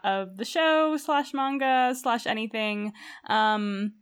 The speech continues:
yeah, so I was, I was just going on vibes here, and there were a lot of vibes, like, that's the good news. I feel like this was a fic that was definitely readable, um, and enjoyable if you were just going through on vibes,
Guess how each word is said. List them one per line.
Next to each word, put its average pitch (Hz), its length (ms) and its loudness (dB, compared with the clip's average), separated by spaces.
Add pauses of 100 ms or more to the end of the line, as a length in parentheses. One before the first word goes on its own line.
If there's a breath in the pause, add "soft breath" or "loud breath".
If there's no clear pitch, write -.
(680)
yeah, 226 600 2
so 233 160 -2
I 285 80 2
was, 427 260 -2
I 247 120 2
was 427 180 -2
just 349 120 -10
going 320 200 2
on 240 120 0
vibes 214 400 2
here, 190 320 -4
and 262 140 2
there 320 100 4
were 359 220 2
a 381 60 0
lot 339 180 2
of 294 140 -4
vibes, 214 420 0
like, 214 180 -6
that's 220 360 0
the 233 100 -4
good 196 260 -4
news. - 380 -6
I - 80 0
feel - 160 -2
like 233 80 0
this 233 160 -2
was 226 100 -4
a 226 120 -2
fic 220 420 -4
that 220 100 0
was 226 160 0
definitely 226 400 2
readable, 196 720 -2 (320 loud breath)
um, 214 320 2
and 214 100 -2
enjoyable 214 800 2
if - 220 -4
you 208 120 -4
were 196 120 -4
just 202 340 -6
going 196 320 -2
through 185 480 -4
on 185 180 -6
vibes, - 380 -2